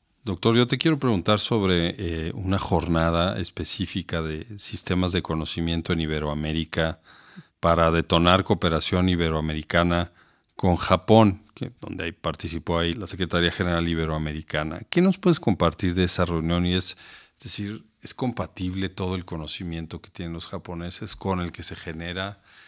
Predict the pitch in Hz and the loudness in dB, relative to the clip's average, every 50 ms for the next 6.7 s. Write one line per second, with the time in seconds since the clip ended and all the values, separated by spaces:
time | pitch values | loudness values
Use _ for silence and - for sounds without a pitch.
0 | - _ _ _ _ - 92 85 87 90 92 - - 92 - - - 101 92 95 | -20 _ _ _ _ -12 -8 -6 -6 -6 -8 -6 -4 -4 -4 -4 -2 -2 -2 -2
1 | 95 - - 110 104 101 104 110 - - 104 92 85 87 87 82 85 82 85 85 | -2 -4 -4 -4 -4 -4 -6 -8 -8 -10 -12 -10 -10 -8 -8 -6 -6 -6 -6 -8
2 | 82 85 82 - - 92 95 98 104 110 120 120 - _ _ _ _ _ _ _ | -8 -10 -10 -6 -4 -2 -2 -2 -4 -6 -8 -10 -12 _ _ _ _ _ _ _
3 | _ _ _ - 104 113 110 - 104 95 98 107 110 110 104 95 - - 92 82 | _ _ _ -2 0 0 0 0 0 2 4 4 4 4 4 0 -2 -4 -6 -4
4 | 87 92 95 95 95 92 92 87 90 92 92 90 - - - 98 90 92 92 87 | -2 0 2 2 2 0 -2 -2 -4 -4 -4 -6 -8 -8 -8 -6 -6 -6 -6 -6
5 | - - 92 90 85 82 80 - - - _ _ - 101 85 82 82 78 - - | -6 -4 -4 -4 -4 -6 -8 -12 -14 -20 _ _ -8 -6 -6 -6 -6 -8 -10 -12
6 | - - 95 90 80 - - 92 87 87 85 82 82 - | -10 -6 -6 -8 -6 -6 -6 -6 -6 -6 -8 -8 -10 -14